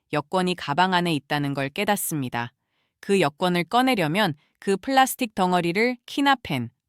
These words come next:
또는 맨손으로 찢어야만 하죠. 그동안 줄을 서서 기다리는 사람들의 시선도 따가울 것입니다.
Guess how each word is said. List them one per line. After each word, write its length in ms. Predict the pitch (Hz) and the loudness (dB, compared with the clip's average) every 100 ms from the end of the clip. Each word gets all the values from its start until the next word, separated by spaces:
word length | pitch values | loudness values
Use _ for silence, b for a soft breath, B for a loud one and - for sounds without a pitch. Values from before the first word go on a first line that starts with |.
| - | -4
또는 360 | 175 180 185 - | 0 0 -2 -4
맨손으로 840 | 151 160 190 247 226 160 156 226 - | 0 0 0 0 0 0 -2 -6 -6
찢어야만 640 | 269 262 254 220 202 202 | -2 2 4 4 2 0
하죠. 420 | 180 135 123 117 - _ _ _ - | -2 -6 -6 -8 -14 _ _ _ -4
그동안 500 | 208 214 208 208 202 | 0 2 4 2 2
줄을 320 | 190 190 202 | 0 0 0
서서 320 | 220 208 214 | 0 0 -2
기다리는 560 | 208 175 196 196 196 202 | -2 0 2 2 0 -2
사람들의 560 | 233 226 214 196 196 | 0 0 0 0 0
시선도 600 | 196 240 262 233 156 117 - | -2 -2 0 0 -2 -6 -2
따가울 380 | 214 226 220 202 | 0 4 2 2
것입니다. 640 | 160 - 139 127 120 | -2 -4 -4 -4 -6